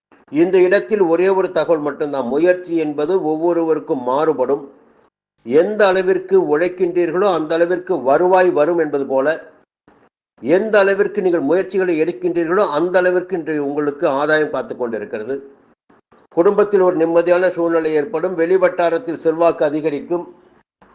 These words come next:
கொடுத்து வைத்த பணம் திரும்பி வருவதற்கு வாய்ப்புகள் இருக்கிறது.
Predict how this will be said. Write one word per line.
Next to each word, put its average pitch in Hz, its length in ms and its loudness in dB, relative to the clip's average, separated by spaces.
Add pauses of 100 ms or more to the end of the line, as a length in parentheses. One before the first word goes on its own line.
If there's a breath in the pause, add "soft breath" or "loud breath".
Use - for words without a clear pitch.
(160)
கொடுத்து 202 360 4
வைத்த 190 280 2
பணம் 175 300 0
திரும்பி 180 280 0
வருவதற்கு 175 560 0
வாய்ப்புகள் 156 500 0
இருக்கிறது. 147 480 -4